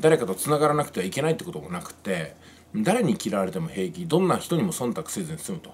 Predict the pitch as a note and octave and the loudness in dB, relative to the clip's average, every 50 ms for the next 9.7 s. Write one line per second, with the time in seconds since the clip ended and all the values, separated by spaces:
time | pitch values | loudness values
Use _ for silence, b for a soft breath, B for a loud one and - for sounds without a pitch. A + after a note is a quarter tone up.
0 | - - - - - G3+ A3 G#3+ B3+ A#3+ A3+ A#3 - C4 A#3 - - - B2+ A#2 | -20 -18 -4 -2 0 0 0 0 -2 -2 -2 0 0 0 0 0 0 0 2 2
1 | A2+ G#2+ G#2 - - G#2+ - - - - - F2 D#2+ D2+ B B B B B B | 4 2 2 0 0 -2 -2 -2 -4 -6 -6 -6 -6 -8 B B B B B B
2 | B - - F#2+ F#2+ G#2 G#2+ G#2 F#2+ F#2+ F#2+ G2 A#2+ D#3 D#3 - - G#2 G#2 G2 | B -8 -4 0 4 4 4 4 4 2 2 2 2 2 0 0 0 -2 0 0
3 | A2 G#2+ G#2+ - A2 G#2 G2 F#2+ - G2+ G2 F#2+ F#2+ - - - - - - - | -2 -2 -2 -2 -2 -2 -2 -2 -2 -2 -2 -2 -2 -6 -12 -18 -18 -18 -20 -20
4 | - - G2 F2+ F2 E2+ - G#2 G2 F#2 F#2+ F#2 F2 F2+ A2+ B2 A2 - D#2 G2+ | -12 -8 -8 -8 -8 -6 -4 -4 -4 -2 -2 -4 -2 2 2 2 2 2 0 -4
5 | G2+ G2+ - B2+ A#2+ B2 B2 A#2 - B B B B B B B B - - - | -4 -4 -2 0 0 2 0 0 -2 B B B B B B B B -12 -10 -6
6 | - - C3 B2 A#2 A#2 A#2 - A#2+ F#2+ F#2 D#2+ D#2+ C#2 - - - F2+ E2+ E2 | 0 2 4 4 6 6 4 4 4 2 2 0 -2 -4 -6 -8 -8 -8 -8 -8
7 | E2 - F#2+ G2 G2+ G#2 G2+ E2 D2+ - D#2+ E2+ G2 G2+ G2 - D#2 D2 - D#2 | -8 -6 -4 -2 -2 -2 -2 -4 -6 -8 -8 -4 -4 -4 -4 -4 -8 -14 -14 -16
8 | - - - - F2 G#2+ A2+ A2 G#2 - B B B B B B B - A#2+ A#2+ | -16 -18 -12 -8 -6 -6 -6 -6 -8 -12 B B B B B B B -6 -2 0
9 | A2+ - D#3 E3+ - - G#3 G3 D#3 A2 C3+ C#3+ C#3 B2+ | 2 2 2 0 -2 -2 -2 -2 -2 -2 -2 -2 -2 -2